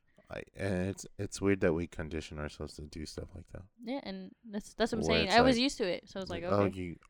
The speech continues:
Speaker 1: are you feeling well? Oh, like, can, yeah, like, are, like, you're, you're fine now, right? Yeah, yeah, I can work now." And I'm like, "Still a little bit sick, but I need the money more." Where it's like,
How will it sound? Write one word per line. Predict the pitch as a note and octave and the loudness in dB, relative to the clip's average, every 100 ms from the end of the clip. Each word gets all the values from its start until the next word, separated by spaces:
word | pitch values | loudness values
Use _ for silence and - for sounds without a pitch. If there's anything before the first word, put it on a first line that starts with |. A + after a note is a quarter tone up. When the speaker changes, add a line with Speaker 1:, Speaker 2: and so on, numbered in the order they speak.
| F2 | -10
Speaker 1:
are | F2 | -10
you | E2+ E2+ | -10 -10
feeling | E2 D#2+ F#2 | -4 -2 0
well? | G#2 B2 - _ _ _ _ _ - | -2 -4 -8 _ _ _ _ _ -4
Oh, | - F#2+ | 4 4
like, | E2+ D#2+ | 4 0
can, | - D#2+ D#2 | -4 -8 -6
yeah, | E2+ F2+ | -2 -2
like, | D#2+ E2 - | 0 -2 -2
are, | D2+ - _ _ _ _ _ _ | -4 -4 _ _ _ _ _ _
like, | - E2+ D#2 | 0 0 0
you're, | F2+ F2+ F2+ - | 0 2 2 0
you're | G2 | -2
fine | G#2 A#2 A2+ F#2 | 2 4 4 4
now, | D2+ D2+ | 0 0
right? | D#2+ F#2+ - _ - | 2 0 -2 _ -6
Yeah, | F#2 D#2+ D2 - | -2 0 -2 -8
yeah, | E2 F2 - | -6 -4 0
I | G#2 | 0
can | - F#2 | 0 -2
work | E2 F2 - | 0 0 -2
now." | D#2 D#2 | -6 -6
And | D2+ | -6
I'm | D2+ D#2 | -8 -8
like, | D2+ C#2+ - _ _ _ _ _ _ _ _ - | -8 -10 -14 _ _ _ _ _ _ _ _ -20
"Still | - - F#2 | -14 -2 0
a | E2 E2 | 2 4
little | G#2 G#2+ | 4 4
bit | A2 | 2
sick, | - A2+ A#2 - | 2 2 2 0
but | E2+ D#2+ - | 0 0 -2
I | F2 | -6
need | F2 | -4
the | E2 | -4
money | D#2+ D#2 D#2 | -4 -4 -6
more." | D#2 D2+ D2 - | -6 -6 -8 -10
Where | E2+ | -4
it's | E2+ - | -4 -4
like, | B1 - | -8 -12